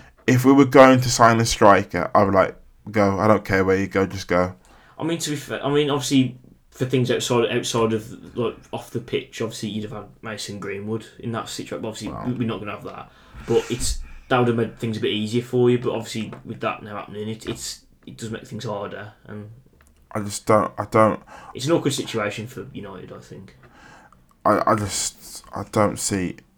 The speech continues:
Speaker 1: anything going right
Speaker 2: Yeah.
Speaker 1: up front for us.
Speaker 2: Unless you've got, like, a youth player that can come in.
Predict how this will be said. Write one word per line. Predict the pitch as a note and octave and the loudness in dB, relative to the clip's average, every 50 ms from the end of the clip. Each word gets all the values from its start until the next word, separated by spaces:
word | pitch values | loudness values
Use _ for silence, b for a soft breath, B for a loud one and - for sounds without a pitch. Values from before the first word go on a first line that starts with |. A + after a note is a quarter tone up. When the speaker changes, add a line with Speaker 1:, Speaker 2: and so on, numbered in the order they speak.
| _ _ _ _ _ _ _ _ _ _ _ _ _ _ _ _ _ _ - - - - - - _ - - _ _ _ _ _ _ _ - _ - _ _ - | _ _ _ _ _ _ _ _ _ _ _ _ _ _ _ _ _ _ -20 -20 -20 -20 -20 -20 _ -20 -20 _ _ _ _ _ _ _ -20 _ -20 _ _ -4
Speaker 1:
anything | - G#2+ G2+ G2 G2 - G#2 G2 F#2 - - - - - - _ _ _ _ _ _ _ - - - - | -2 0 0 0 0 -2 -4 -4 -4 -4 -8 -10 -12 -14 -16 _ _ _ _ _ _ _ -20 -20 -12 -2
going | - G2 F#2+ F#2 F2+ F2+ | 0 2 2 2 2 2
right | F#2 F2+ F2 E2+ - - - - | 2 2 2 0 -2 -8 -16 -16
Speaker 2:
Yeah. | - F2 G2 G2 - - - | -14 -12 -6 -6 -6 -4 -4
Speaker 1:
up | - - | -6 -8
front | - - - G2 F#2 F2+ F#2 - - - - _ _ _ _ _ _ _ _ _ _ _ _ _ - _ - - - | -6 -2 2 2 2 2 0 -8 -14 -16 -18 _ _ _ _ _ _ _ _ _ _ _ _ _ -20 _ -20 -20 -20
for | - - - G2 F#2+ | -10 -4 -2 -2 -2
us. | F#2 - - - - - - - - - - - - - - _ _ _ _ - _ _ _ _ - _ - - - - | -2 -4 -10 -12 -12 -14 -18 -20 -20 -20 -20 -20 -20 -20 -20 _ _ _ _ -20 _ _ _ _ -20 _ -20 -20 -10 -2
Speaker 2:
Unless | C3 C3+ C3 B2+ | 0 0 0 0
you've | B2+ A#2 | 0 -2
got, | A2 G#2+ | -2 -2
like, | - A#2+ | -2 -2
a | |
youth | A2 G#2 G#2 G#2 - - | -2 -2 -2 -4 -8 -12
player | - G#2+ G2 G2 G2 G2 | -10 -10 -8 -8 -8 -8
that | G2 - F#2 - - | -10 -8 -10 -10 -10
can | - - G#2+ | -10 -12 -14
come | - - F#2+ G2+ | -12 -12 -12 -12
in. | G#2 G#2 G#2+ | -12 -12 -14